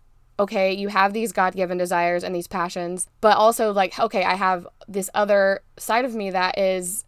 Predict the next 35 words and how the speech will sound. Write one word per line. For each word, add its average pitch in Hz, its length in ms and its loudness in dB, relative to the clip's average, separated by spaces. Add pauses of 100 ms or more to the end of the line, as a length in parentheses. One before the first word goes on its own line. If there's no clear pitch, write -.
worldly 214 640 0
and 190 200 -4
sinful, 208 480 -2
and 190 200 -6
I'm 185 160 -4
sh-, - 240 -10
you 190 100 -4
know, 180 140 -2
ashamed, 214 420 -4
and 196 160 -8
I'm 180 300 -4
full 208 200 -2
of 185 140 -2
guilt, 196 300 0
or 185 260 0 (580)
I 214 80 0
just 214 160 -6
don't 240 200 2
really 240 160 4
know 220 100 2
how 202 200 0
to 208 80 -2
go 190 160 2
about 196 400 2 (320)
really 214 600 2 (480)
taking 220 320 -4
my 190 160 -4
power 196 360 0
in 185 80 -4
the 180 60 -4
name 185 160 -2
of 175 80 -4
Jesus. 190 360 -6
So 185 220 -2
this 185 300 -6